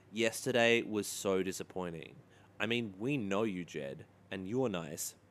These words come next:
but dot, dot, dot." And we get cut off. Jed tells his family that he feels balanced when he's with Angela. We cut to Angela getting glam,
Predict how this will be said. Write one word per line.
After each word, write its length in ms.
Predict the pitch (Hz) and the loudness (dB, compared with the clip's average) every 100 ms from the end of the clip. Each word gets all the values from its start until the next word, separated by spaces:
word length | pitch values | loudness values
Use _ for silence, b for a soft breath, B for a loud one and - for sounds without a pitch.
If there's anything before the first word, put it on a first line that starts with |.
| - | 4
but 300 | 107 78 - - - | 6 6 -2 -10 -6
dot, 180 | 90 | -4
dot, 200 | - 85 | -2 -4
dot." 240 | - 80 82 - b b b b - | -2 -2 -2 -8 b b b b 0
And 580 | 107 104 104 101 101 98 | 4 6 8 6 6 4
we 80 | 98 | 2
get 220 | 95 - | 0 -2
cut 160 | 87 | -6
off. 280 | - - - | -6 -10 -14
Jed 200 | - 110 | 0 0
tells 160 | 117 113 | 2 0
his 140 | 113 | 0
family 460 | - 107 104 101 101 | 2 2 2 0 -2
that 360 | 80 95 92 - b b b b b - | -2 -2 -2 -4 b b b b b -10
he 100 | 170 | -10
feels 320 | - 196 220 | 0 2 2
balanced 840 | 135 104 117 113 80 - - - - - | -2 -4 -2 -2 -2 -6 -8 -8 -14 -6
when 180 | 107 107 | 0 0
he's 220 | 104 95 | 0 -2
with 160 | 98 - | -2 -4
Angela. 640 | 95 87 87 85 71 55 - - - - - | -4 -6 -6 -8 -10 -12 -18 -20 -20 -20 -14
We 80 | 107 | -10
cut 160 | - - | -10 -8
to 140 | - | -6
Angela 340 | 92 90 92 | -6 -4 -6
getting 320 | 85 87 87 85 | -2 -2 -2 -4
glam, 800 | 85 87 90 92 92 92 90 | -4 -2 0 2 2 0 -2